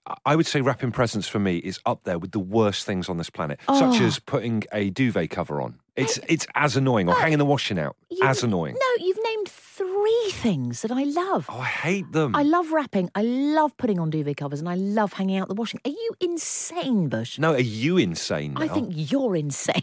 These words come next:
Speaker 1: No, you're the insane one.
Speaker 2: Listen, I want to put this to you, okay?
Speaker 1: Right.
Speaker 2: I've been thinking about this a lot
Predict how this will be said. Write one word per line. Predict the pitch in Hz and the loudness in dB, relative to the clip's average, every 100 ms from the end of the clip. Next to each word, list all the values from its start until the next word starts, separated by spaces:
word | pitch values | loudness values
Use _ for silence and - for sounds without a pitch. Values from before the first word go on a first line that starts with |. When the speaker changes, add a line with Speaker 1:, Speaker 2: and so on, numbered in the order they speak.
| - | 2
Speaker 1:
No, | 147 | 2
you're | 98 101 156 | 4 4 4
the | 120 92 | 4 -2
insane | 76 - 82 78 | -4 -6 -6 -6
one. | 69 87 - - - - - - - | -8 -8 -8 -10 -12 -10 -10 -4 2
Speaker 2:
Listen, | 349 349 254 175 - | 4 4 0 0 2
I | 320 | 2
want | 339 294 220 | 2 2 0
to | - | -2
put | - 214 | -4 -4
this | 190 175 | -2 -4
to | - | -2
you, | 170 127 113 - - | 0 0 -2 -8 -10
okay? | 131 123 110 104 _ | -6 -4 -4 -6 _
Speaker 1:
Right. | 92 76 - - - - - _ _ - | -6 -6 -6 -12 -14 -16 -20 _ _ -2
Speaker 2:
I've | 233 | 0
been | 262 | 2
thinking | 269 220 | 2 2
about | 170 | 2
this | 156 160 | 0 0
a | |
lot | 143 | 0